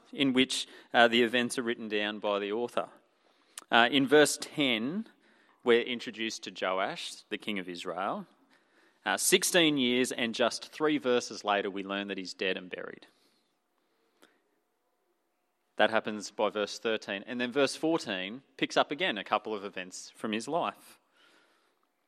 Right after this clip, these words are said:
It's already reported that Joash has died, but from verses fourteen to twenty-five, the author backtracks to tell of a couple of specific events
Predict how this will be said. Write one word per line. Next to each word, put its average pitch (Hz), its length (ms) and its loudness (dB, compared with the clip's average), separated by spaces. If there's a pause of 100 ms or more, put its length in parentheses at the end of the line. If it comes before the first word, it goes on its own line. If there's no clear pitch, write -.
(320)
It's 131 100 -10
already 143 400 8
reported 139 500 4
that 110 140 -6
Joash 120 260 6
has 120 120 -8
died, 101 300 2
but 107 100 -8
from 110 180 -6
verses 113 340 2
fourteen 147 420 2
to 143 100 -10
twenty-five, 101 600 -2
the 104 100 -6
author 107 220 -2
backtracks 107 560 -4
to - 100 -12
tell 104 260 -2
of 104 120 -4
a 110 40 -8
couple 135 380 0
of 117 140 -2
specific - 640 -8
events 104 640 -8